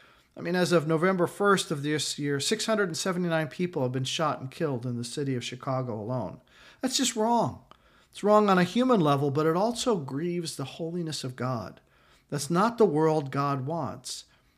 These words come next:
and it should offend us. But here's the thing.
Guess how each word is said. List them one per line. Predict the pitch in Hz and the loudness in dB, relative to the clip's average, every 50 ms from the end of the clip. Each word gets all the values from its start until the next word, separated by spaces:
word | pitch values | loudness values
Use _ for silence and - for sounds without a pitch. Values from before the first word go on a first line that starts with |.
| _ _ _ _ _ | _ _ _ _ _
and | - 156 151 | -4 -4 -4
it | 156 139 | -2 -4
should | - - - 202 196 180 | -4 -2 0 0 0 0
offend | 180 180 - - 196 202 202 185 127 | 0 -2 -4 -8 -8 -8 -8 -8 -8
us. | 123 - - - - - - - _ _ _ _ _ _ _ _ _ _ - | -10 -12 -12 -14 -14 -14 -16 -18 _ _ _ _ _ _ _ _ _ _ -10
But | 160 139 | -8 -6
here's | 131 - 226 240 233 233 | -4 0 2 2 2 4
the | 185 185 175 | 2 2 0
thing. | 180 - 214 202 156 123 104 104 127 | 0 0 0 0 0 -2 -4 -6 -10